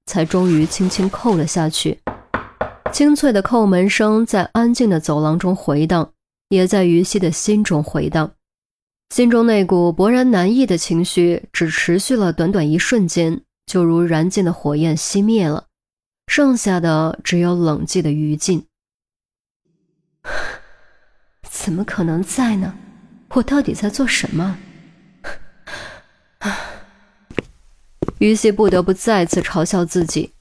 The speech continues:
摇摇头，收回手，转身回到自己门前，将钥匙对准钥匙孔。然而便在这时，旁边忽然传来“嘎吱”一声，是开门的声音。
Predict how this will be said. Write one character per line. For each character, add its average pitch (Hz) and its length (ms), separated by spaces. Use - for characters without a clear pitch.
摇 226 100
摇 262 180
头， 202 360
收 240 200
回 208 240
手， 170 460
转 151 220
身 175 200
回 185 200
到 170 120
自 220 160
己 165 180
门 147 200
前， - 320
将 294 160
钥 302 180
匙 - 160
对 226 200
准 160 160
钥 185 200
匙 - 140
孔。 - 260
然 208 200
而 208 280
便 214 180
在 196 140
这 202 260
时， 160 320
旁 220 240
边 269 200
忽 277 140
然 214 180
传 175 220
来 175 100
“嘎 226 220
吱” 262 200
一 240 180
声， 160 440
是 - 200
开 - 260
门 156 180
的 208 120
声 156 240
音。 156 180